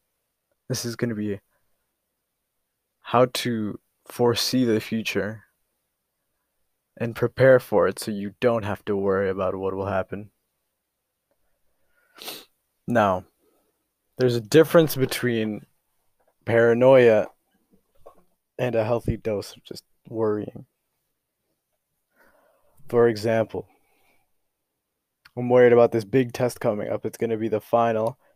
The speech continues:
and it's gonna test me on everything I've learned in this class, in this quarter. Now, I can either choose to be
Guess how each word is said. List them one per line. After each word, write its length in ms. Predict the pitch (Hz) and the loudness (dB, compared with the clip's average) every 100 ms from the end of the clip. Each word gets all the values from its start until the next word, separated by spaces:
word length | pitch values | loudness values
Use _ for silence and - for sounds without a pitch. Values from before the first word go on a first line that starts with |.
| _ | _
and 80 | 123 | -8
it's 100 | 117 | -2
gonna 160 | 123 120 | -2 -2
test 300 | - 127 - | 0 -2 0
me 80 | 120 | 0
on 80 | |
everything 400 | 120 123 127 123 | 2 0 -2 -2
I've 160 | 117 107 | -2 0
learned 240 | 120 117 | 0 0
in 100 | 117 | -6
this 140 | 104 - | -8 -6
class, 460 | 110 101 98 - _ _ _ _ - | -4 -4 -4 -10 _ _ _ _ -12
in 140 | 117 107 | -10 -8
this 140 | 107 | -8
quarter. 440 | - 104 98 101 _ _ _ _ _ _ _ _ _ _ | -8 -6 -6 -8 _ _ _ _ _ _ _ _ _ _
Now, 300 | - 98 92 _ _ _ _ _ _ _ _ _ _ _ _ _ _ _ _ _ _ _ - - | -8 -8 -8 _ _ _ _ _ _ _ _ _ _ _ _ _ _ _ _ _ _ _ -20 -4
I 100 | 123 | -2
can 220 | 120 123 | 0 2
either 320 | 120 117 113 113 | 4 6 4 2
choose 360 | - 139 135 - | 0 2 0 0
to 140 | 127 | -4
be 400 | 113 110 107 | -2 -4 -6